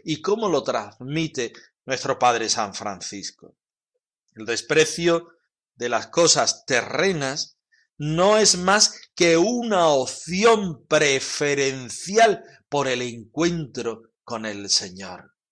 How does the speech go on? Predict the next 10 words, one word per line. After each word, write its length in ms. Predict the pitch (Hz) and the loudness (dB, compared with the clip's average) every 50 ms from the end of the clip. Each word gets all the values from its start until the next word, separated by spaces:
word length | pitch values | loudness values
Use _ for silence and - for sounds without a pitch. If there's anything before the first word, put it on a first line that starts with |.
| _ _ _ _ _ _ _ _ _ | _ _ _ _ _ _ _ _ _
No 240 | - 117 135 156 160 | -8 -2 0 2 2
despreciamos 1200 | 156 165 156 - - - _ - 160 147 143 - - - 160 160 165 175 185 185 185 185 170 143 | 4 2 2 0 -4 -8 _ -2 -2 0 0 -2 -4 -6 -2 2 4 6 6 4 4 0 -2 -2
las 240 | 156 151 143 135 - | 0 0 0 -2 -2
cosas 540 | - - 180 165 180 180 160 - - - - | -2 -2 0 2 4 4 2 2 0 0 0
terrenas 760 | 170 151 143 - 143 180 208 208 185 160 131 - - - - _ _ | 2 2 2 2 0 0 0 0 0 -2 -2 -4 -6 -10 -20 _ _
porque 420 | - 127 123 - - - 131 131 120 | -4 -4 -4 -4 -6 -4 0 2 4
sean 500 | - - 151 156 147 139 131 123 117 113 | 4 4 4 4 2 2 0 -2 -4 -4
malas. 720 | 120 151 190 202 165 113 - - - - - - - _ _ _ _ _ | 0 2 2 2 2 -2 -4 -4 -4 -4 -4 -6 -12 _ _ _ _ _
Mire 260 | - 107 120 127 123 | -10 -6 -6 -4 -4
usted, 560 | 117 107 - _ _ - 147 175 175 - - | -6 -8 -8 _ _ -2 -2 -2 -2 -4 -8